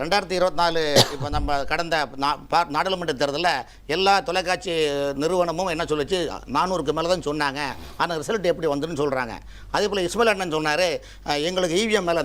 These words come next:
நம்பிக்கை இல்லைன்னு" சொல்றாங்க. இ வி எம் மேல நம்பிக்கை இல்லை என்றால் தமிழ்நாடு, கர்நாடகா மாநிலம், கேரளா மாநிலம், தெலுங்கானா மாநிலம், பஞ்சாப் மாநிலத்தில் எதிர்க்கட்சின்னு ஆட்சி அமைக்கிறாங்க.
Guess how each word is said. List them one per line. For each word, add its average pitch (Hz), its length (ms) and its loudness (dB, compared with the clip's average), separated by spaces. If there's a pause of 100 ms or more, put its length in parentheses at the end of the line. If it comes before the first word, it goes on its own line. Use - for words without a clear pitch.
நம்பிக்கை 160 340 0
இல்லைன்னு" 151 240 -2
சொல்றாங்க. 131 300 -2 (400)
இ - 100 4
வி 254 140 8
எம் 240 100 2
மேல 226 220 6
நம்பிக்கை 208 280 4
இல்லை 185 120 4
என்றால் 196 260 2
தமிழ்நாடு, 185 540 2 (280)
கர்நாடகா 202 440 4
மாநிலம், 170 380 0
கேரளா 208 340 4 (100)
மாநிலம், 175 440 0
தெலுங்கானா 208 460 4
மாநிலம், 175 320 0 (280)
பஞ்சாப் 214 380 4
மாநிலத்தில் 175 420 0 (280)
எதிர்க்கட்சின்னு 208 560 2
ஆட்சி 208 200 2
அமைக்கிறாங்க. 185 400 0